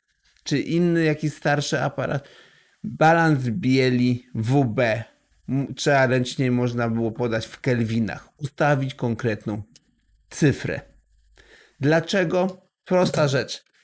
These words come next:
Użyjemy żarówek Philipsa do tego. Zwykłe, za trzydzieści złotych cztery sztuki kupiłem. Dlatego jest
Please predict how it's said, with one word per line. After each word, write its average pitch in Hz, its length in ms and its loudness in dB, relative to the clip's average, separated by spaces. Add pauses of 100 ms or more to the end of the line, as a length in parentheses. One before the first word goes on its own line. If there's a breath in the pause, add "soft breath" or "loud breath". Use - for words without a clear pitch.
(320 soft breath)
Użyjemy 180 560 4
żarówek 151 500 2
Philipsa 131 640 0 (180)
do 117 100 -2
tego. 117 300 -6 (680 loud breath)
Zwykłe, 175 580 4
za 151 100 2
trzydzieści 139 520 0
złotych 131 380 0
cztery 120 320 0
sztuki - 380 -6
kupiłem. - 480 -14 (1000 soft breath)
Dlatego 165 600 4
jest 135 500 2